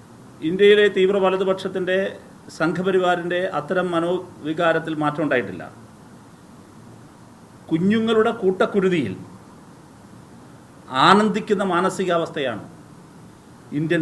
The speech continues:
സംഘപരിവാരത്തിനുള്ളത്. കുഞ്ഞുങ്ങളെയാണ് കൂട്ടക്കൊല നടത്തുന്നത്.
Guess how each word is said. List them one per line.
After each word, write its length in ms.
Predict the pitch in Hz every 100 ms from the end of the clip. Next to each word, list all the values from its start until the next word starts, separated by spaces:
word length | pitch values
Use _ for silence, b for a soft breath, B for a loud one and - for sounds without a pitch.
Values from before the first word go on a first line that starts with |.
| 160
സംഘപരിവാരത്തിനുള്ളത്. 1000 | 151 147 156 147 139 123 107 95 85 - - - - - - - - - - - - - - - - - - - - - - - - 139
കുഞ്ഞുങ്ങളെയാണ് 640 | 139 185 202 190 170 117 101 - -
കൂട്ടക്കൊല 440 | 147 147 170 160 143
നടത്തുന്നത്. 400 | 113 98 95 -